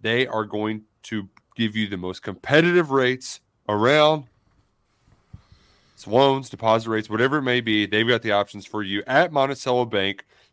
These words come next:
Visit them at M B C bank dot com. Monticello Bank, where people matter. Member F D I C, equal housing lender. Look, it's the off season, so, um, I got to do my hobbies outside of it, which is watch sixty Minutes.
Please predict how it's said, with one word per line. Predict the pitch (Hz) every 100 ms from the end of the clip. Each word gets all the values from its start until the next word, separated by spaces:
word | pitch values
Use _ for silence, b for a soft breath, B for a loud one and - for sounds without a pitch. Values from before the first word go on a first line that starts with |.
| -
Visit | 110 120 110
them | 113 117
at | 95 -
M | 120
B | 131
C | 127 123
bank | 110 107
dot | - 107 113
com. | 104 98
Monticello | 98 139 175 180 165
Bank, | 135 123
where | 135
people | 131 127 131 139
matter. | 123 104 98 98 101 b b b _
Member | 127 165 170
F | 143
D | 135
I | 117
C, | 110 135 131 120
equal | 117 120
housing | 110 110 101
lender. | 104 113 107
Look, | 113 127
it's | 131 117
the | 123
off | 113 120
season, | 117 107 104 98
so, | - 101 95 B B _
um, | 107 104 101 98 -
I | 110
got | 107 113 120
to | - 120 113 104 101 - _ _ _ _ - -
do | 107 117
my | 117 101
hobbies | - 110 123 139 -
outside | 107 107 - 110
of | 127
it, | 143 120
which | 113 -
is | 107 95
watch | 101 110 -
sixty | 131 - 110
Minutes. | 104 127 160 -